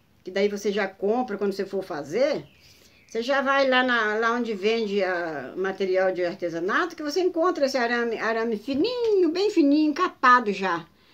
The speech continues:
Pra não precisar você ficar encapando, né? Então você pega lá, ó.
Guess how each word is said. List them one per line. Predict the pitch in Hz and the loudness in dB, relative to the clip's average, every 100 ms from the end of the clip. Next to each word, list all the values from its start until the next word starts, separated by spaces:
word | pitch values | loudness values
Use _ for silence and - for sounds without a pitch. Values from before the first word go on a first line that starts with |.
| - - _ | -20 -20 _
Pra | 220 | -2
não | 254 | -2
precisar | 254 247 262 214 233 | -4 -4 -2 0 0
você | 226 220 | 0 -2
ficar | 220 - 233 | -2 -2 -4
encapando, | 220 247 240 214 220 208 165 | 0 0 0 0 0 2 0
né? | 170 214 269 285 _ _ _ _ _ _ | 0 0 0 -4 _ _ _ _ _ _
Então | 170 165 220 | -12 -6 -4
você | 240 233 254 254 240 214 202 - - - | -4 0 2 4 4 2 -2 -8 -20 -8
pega | 220 214 202 | -4 -2 0
lá, | 208 277 311 | 2 2 2
ó. | 170 | -2